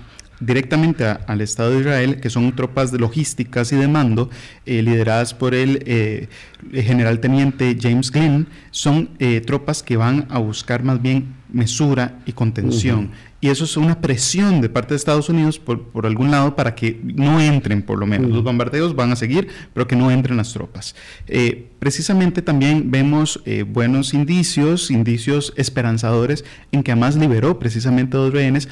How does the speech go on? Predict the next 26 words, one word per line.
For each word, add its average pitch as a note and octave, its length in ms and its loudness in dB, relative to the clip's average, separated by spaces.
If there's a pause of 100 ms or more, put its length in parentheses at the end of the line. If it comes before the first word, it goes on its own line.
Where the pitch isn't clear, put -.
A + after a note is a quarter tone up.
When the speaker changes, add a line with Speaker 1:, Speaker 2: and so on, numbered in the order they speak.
(160)
Speaker 1:
para D3 160 0
mantener C3+ 400 0
la D3 100 0
fu-, C3 220 -6
el, A2 220 0
el, G#2+ 220 -2
el A2+ 240 -6
espacio C3+ 460 -2
de B2+ 80 4
diálogo B2+ 500 2 (240)
posible, A#2 460 0
para G#2+ 220 -4
demostrar A2+ 480 -2
que C3 80 0
el A#2+ 60 -4
diálogo C3+ 520 2
es A#2 100 -4
posible. A#2 540 0 (320)
De B2+ 140 0
ahí F3 240 4
entonces E3+ 640 0
que, D#3 640 -2
eh, A2 300 0 (340)
veamos C#3+ 520 2
que B2 120 -2
hay, C3 340 2